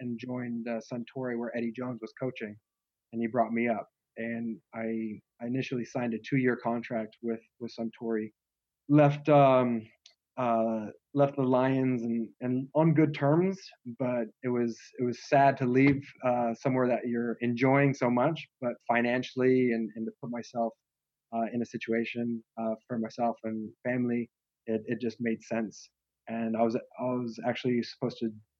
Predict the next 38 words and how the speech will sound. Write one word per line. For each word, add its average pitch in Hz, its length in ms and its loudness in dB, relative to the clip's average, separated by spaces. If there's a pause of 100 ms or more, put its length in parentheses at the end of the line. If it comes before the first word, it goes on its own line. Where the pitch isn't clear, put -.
uh, 110 280 0
go 120 120 -2
back 123 260 0
to 107 300 0
South 110 240 -2
Africa 117 320 0
after 110 240 -2
my 101 200 -4
two 113 140 -2
years. 110 500 0 (400)
But 110 200 0 (100)
after 113 180 -4
the 110 140 -2
two 123 80 -2
years, 120 220 2
I 110 80 0
signed 110 280 -4
another 110 360 0
three 120 160 2
years 110 340 2
with, 110 140 0 (160)
uh, 104 220 2
the 107 80 -4
Shining 110 380 0
Arcs 110 380 -2
because 110 420 0
I 104 360 0 (180)
enjoyed 117 560 4
that, 107 220 2 (160)
uh, 104 220 4 (280)
that 110 140 -2 (100)
culture. 120 400 0
I 107 120 4
enjoyed 113 680 4 (340)
the 110 160 -4
people, 120 720 6
the 107 100 2
respect, 113 680 2